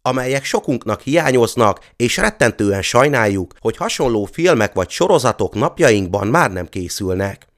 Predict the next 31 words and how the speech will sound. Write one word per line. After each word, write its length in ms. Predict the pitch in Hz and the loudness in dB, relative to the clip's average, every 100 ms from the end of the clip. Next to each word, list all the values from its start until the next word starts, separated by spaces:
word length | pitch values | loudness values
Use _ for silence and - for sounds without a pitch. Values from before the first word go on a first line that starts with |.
| _ _ _ | _ _ _
A 80 | - | -4
hangsúlyt 540 | 143 220 - 160 180 196 | 0 0 0 -4 -2 -2
leginkább 520 | 196 143 - 139 135 | -2 -4 -4 -2 -2
a 60 | |
szereplőkre 680 | 143 - 156 120 113 110 123 | -2 0 0 0 -2 -2 -2
fektetem 540 | - 127 - 92 101 | 0 0 0 0 0
majd, 360 | 98 123 123 117 - | 2 4 2 0 -8
a 120 | - | -10
fő 200 | - 226 | -6 -6
kérdés 460 | - 120 98 107 - | -4 -4 -2 -4 -4
a 80 | 98 | -4
következő. 800 | 101 92 - 104 92 95 78 - _ _ | -4 -4 -4 -6 -4 -6 -8 -18 _ _
Mi 200 | - 190 | -8 -6
lett 200 | 208 160 92 | -4 -6 -6
velük? 440 | 101 85 78 _ _ _ | -6 -6 -14 _ _ _
Mi 140 | - 233 | -8 -2
lett 200 | 165 - | -2 -2
azokkal 420 | 156 139 - 113 | -4 -4 -4 -4
a 80 | 104 | -4
színészekkel, 920 | - 165 147 139 139 - 131 117 107 - | -6 -2 -2 0 -4 -2 0 0 -2 -6
akik 280 | 123 151 | -6 -6
felejthetetlen 880 | - 233 202 120 113 104 110 135 131 | -4 -2 0 0 -2 -4 -4 -2 -4
pillanatokat 680 | - 196 120 104 120 - 123 | -4 0 0 0 -2 -2 -2
okoztak 480 | - - 104 - 98 | -2 -2 -2 -2 -4
nekünk 360 | 151 156 143 131 | -4 -4 -2 -2
a 120 | 135 | -2
tévéképernyőn 840 | 208 175 104 - 98 - 101 104 107 | 0 0 0 0 0 2 2 2 2
keresztül 520 | 160 104 - 117 117 | 2 2 0 2 2
ezekben 440 | 160 175 156 160 | 2 -2 0 0
a 40 | 147 | 2
sorozatokban? 960 | - 143 95 95 95 82 95 82 - | 4 4 2 0 0 2 0 0 -8